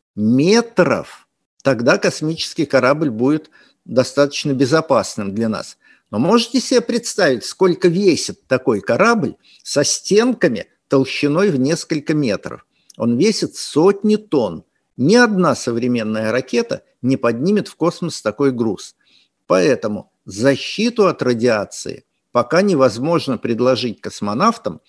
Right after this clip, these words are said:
а значит, их здоровье будет в опасности. Какой же выход? Может быть, его вообще нет? Может быть, человек обречен остаться на Земле или летать не доль-, не дальше Луны? Выход есть.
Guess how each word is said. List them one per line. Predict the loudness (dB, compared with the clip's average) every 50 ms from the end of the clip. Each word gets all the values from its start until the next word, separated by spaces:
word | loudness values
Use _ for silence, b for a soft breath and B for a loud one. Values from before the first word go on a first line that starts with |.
| b b b b b b
а | -6 -6
значит, | -4 -2 -2 -2 -2 -4 -6 -2 0
их | 0 0
здоровье | 0 0 2 2 2 4 2 2 2 0
будет | 0 2 2 2 2 0
в | 0 -2
опасности. | -2 0 0 -2 -2 -4 -8 -14 -14 -16 -18 -20 -20 _ _ _ _ _ _ _ _ _
Какой | -12 -4 0 2 2 2
же | 2 0 -2
выход? | 0 0 0 -2 -4 -6 -12 -18 _ _ _ _ _ _ _ _ -2
Может | -2 -2 0 0 0
быть, | 0 0 2
его | 0 0 2 4
вообще | 4 2 2 2 -2 -4 -2 0 2
нет? | 2 2 0 0 -2 -2
Может | -2 -2 0 -2 -4
быть, | -6 -8 -8 _
человек | -6 -2 2 4 4 4 4 0 -2 B B B B B B B B
обречен | 0 2 4 4 4 4 2 2 4 4 6 6 4 2 0
остаться | -4 -4 -2 0 2 2 2 2 0 -2 0
на | 0 0 0
Земле | 0 -2 -2 0 0 0 0 0
или | 0 0 0
летать | 0 0 0 0 0 0 0 0
не | -4 -2
доль-, | -2 -2 -2 -2 -4 -2
не | -2 0 0 0 0
дальше | 0 0 0 0 -4 -4 -2 -2
Луны? | 0 0 0 0 0 0 -2 -4 b b b b b b b b b b b b b _
Выход | -2 0 0 2 2 2 0 2
есть. | 0 -2 -2 -2 -6 -10 -12 -16 -20